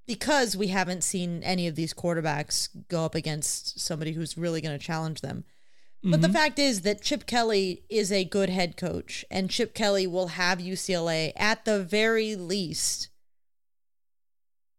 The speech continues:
Speaker 1: a competitive Pac-twelve team.
Speaker 2: Mm-hmm.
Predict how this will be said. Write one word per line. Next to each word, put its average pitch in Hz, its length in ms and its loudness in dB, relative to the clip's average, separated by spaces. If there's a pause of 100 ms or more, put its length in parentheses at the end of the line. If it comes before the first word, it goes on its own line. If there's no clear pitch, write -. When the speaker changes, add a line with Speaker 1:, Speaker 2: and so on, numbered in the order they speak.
(680)
Speaker 1:
a 220 180 4
competitive 202 840 2
Pac-twelve 180 540 -2
team. 165 380 -6 (220)
Speaker 2:
Mm-hmm. 226 260 4